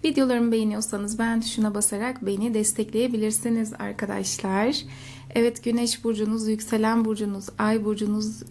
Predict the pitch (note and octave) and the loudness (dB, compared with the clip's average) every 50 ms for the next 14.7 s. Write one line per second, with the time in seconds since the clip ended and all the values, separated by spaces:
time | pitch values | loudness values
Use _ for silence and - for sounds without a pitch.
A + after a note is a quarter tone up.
0 | - - - A3 G#3+ - - A3+ G#3+ - - - G#3 G3+ G3 F#3+ F#3+ F#3+ A3 C4 | -10 -4 -2 -2 -2 0 0 -4 -4 -2 -2 -2 0 0 0 -2 0 4 4 4
1 | C4+ C4+ - - - A3+ G#3 G3 F#3+ G3 F#3+ F#3+ F#3 F3+ F#3 F#3 A#3 A#3+ B3 B3 | 4 2 -2 -4 -2 0 0 0 0 -2 -2 -2 -4 -4 -4 -2 0 0 2 2
2 | A#3 G3+ F#3+ G#3 G#3 - G3+ F3+ F3 F3 - - A3+ G#3 G#3 G3+ G#3 A3+ B3+ C4+ | 0 0 0 -2 -2 -2 -2 -2 -2 -2 -2 0 2 2 2 2 2 4 2 2
3 | C4 - - - - - - - G#3+ G#3+ A3 G#3+ G#3 G3+ G3 F#3+ F#3+ F#3 - G3+ | 0 -2 -8 -18 -20 -14 -6 0 2 2 2 2 0 -4 -4 -6 -6 -6 -6 -8
4 | - - - - - C4 D4 D4 - - - - - - - - - C4+ C4+ C4 | -8 -8 -8 -4 -2 -2 -2 -2 -4 -8 -16 -18 -20 -20 -10 0 6 6 8 8
5 | B3 B3+ B3+ A#3 A3+ A3 G#3 G#3+ A3+ A3+ A#3+ A#3+ A#3 - - A3+ G#3+ G#3+ G#3+ G3 | 6 2 0 0 0 0 0 0 0 0 0 -2 -6 -6 -2 -2 -2 0 -2 -2
6 | G#3 G3+ - - G#3 G3 G3+ G3 F#3+ F#3 F#3+ - F#3+ F#3+ F#3+ F#3+ - - - G3 | -2 -2 -2 -2 -2 -2 -2 -2 -4 -4 -4 -4 -4 -4 -2 -2 -2 -4 -4 -2
7 | F#3+ G3 G3 - G3+ G3 F#3+ F#3+ F#3+ G3 G#3+ - G3+ F#3+ - - - - - G#3+ | -4 -4 -2 -2 -2 -2 0 0 0 -2 -2 -4 -6 -6 -8 -8 -8 -6 -2 0
8 | A3 B3 C4 - - - - - - A#3+ A3+ G#3 G#3 G#3 A3 A3+ A3 G#3 F#3+ F#3+ | 0 0 -2 -4 -12 -18 -10 -4 0 2 2 2 2 0 -4 -4 -4 -2 -2 -4
9 | F#3+ - - G#3+ G#3 G#3+ A3 G3+ G3+ G3 G3 G3 G#3 A3 A#3 B3 - - - - | -4 -2 -2 0 0 0 0 0 0 0 0 0 0 0 0 0 -4 -8 -18 -20
10 | - - - - - G#3 G#3 - - - G3+ - - G#3+ - - - - G#3 G3 | -20 -20 -12 -6 -4 -4 -4 -4 -4 -4 -4 -4 -2 -2 -2 -2 -2 -2 -2 0
11 | F#3+ F#3 G3+ G3+ A3 A3+ - - - G#3 F#3+ F#3+ G3+ A3 G#3+ G#3+ - G#3+ F#3+ G3 | 0 0 0 0 -2 -2 -2 -4 -6 -4 -4 -2 -2 -2 -2 -2 -2 -2 -2 -2
12 | G3 F#3+ F#3+ G3+ G#3 G3+ - G#3 - - - - G3 F#3 F#3 F#3+ G#3 A3 A3+ A3+ | -2 -2 -2 -4 -4 -6 -6 -4 -2 -2 -2 -2 -2 -4 -2 0 0 0 0 0
13 | - - - G#3 G3 F#3+ G3 - G3 G3 F#3+ G3 G#3 A3 A3+ A3+ - - F#3+ - | -2 -4 -4 -4 -4 -4 -4 -4 -4 0 0 0 2 2 0 -2 -4 -8 -10 -10
14 | - - G#3 G#3 - - - F#3+ F#3 F3+ G3 G3 F#3 - | -6 -6 -6 -6 -6 -6 -4 -4 -2 0 0 -2 -2 -2